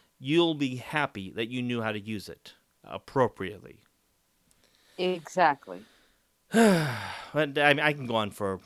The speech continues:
Speaker 1: another half hour, but let's talk about something else. I'm sure people want to hear,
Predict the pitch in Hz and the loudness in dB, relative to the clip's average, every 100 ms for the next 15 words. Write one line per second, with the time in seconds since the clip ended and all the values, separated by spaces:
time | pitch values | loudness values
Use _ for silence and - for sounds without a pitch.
0 | - 107 120 123 110 104 117 98 120 104 | -14 -6 -2 0 0 0 0 2 0 0
1 | 98 104 _ _ _ _ _ _ _ 104 | -4 -10 _ _ _ _ _ _ _ -8
2 | 98 - _ _ _ _ - 170 165 156 | -8 -12 _ _ _ _ 0 0 2 2
3 | 131 127 135 113 107 78 - 117 117 143 | 2 0 -2 -6 -6 -8 -8 -8 -4 -4
4 | 123 127 117 117 117 110 110 110 117 110 | -4 -2 -4 -2 -2 -2 -8 -4 -2 -2